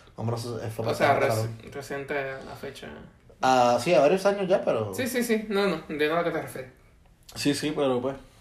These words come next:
Speaker 1: Don Elliot, yo tengo una foto con Elliot, mano, que tiene unos valores de producción cabronas.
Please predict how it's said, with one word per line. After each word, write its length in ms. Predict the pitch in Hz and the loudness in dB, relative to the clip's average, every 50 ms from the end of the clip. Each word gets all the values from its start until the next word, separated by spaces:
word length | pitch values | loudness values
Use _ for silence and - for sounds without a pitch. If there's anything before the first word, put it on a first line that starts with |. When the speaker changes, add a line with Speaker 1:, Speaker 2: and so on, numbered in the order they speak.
| - _ - _ _ - _ - _ - | -20 _ -20 _ _ -20 _ -20 _ -14
Speaker 1:
Don 200 | - 85 95 101 | -12 -10 -8 -4
Elliot, 260 | 131 160 - 131 123 117 - - - - - - | -2 0 0 0 -2 -2 -6 -12 -18 -18 -18 -10
yo 120 | - 107 127 | -4 -2 -2
tengo 120 | 151 185 | 0 2
una 120 | 190 185 180 | 2 2 2
foto 240 | 190 190 180 160 | 2 2 2 2
con 160 | 147 151 151 160 | 0 0 2 2
Elliot, 220 | 160 147 131 117 | 4 4 2 2
mano, 260 | 117 113 107 104 101 | 0 -2 -2 -2 -4
que 100 | 104 101 | -6 -8
tiene 160 | 98 107 107 | -8 -6 -4
unos 160 | 123 151 160 160 | -2 -2 0 4
valores 320 | 170 160 160 170 170 160 | 4 4 4 4 0 -2
de 60 | - | -2
producción 400 | 147 151 143 123 113 123 147 156 | 0 0 0 0 -2 -4 -4 -2
cabronas. 480 | - 156 123 107 101 113 131 131 110 | 0 0 0 2 0 0 0 0 -2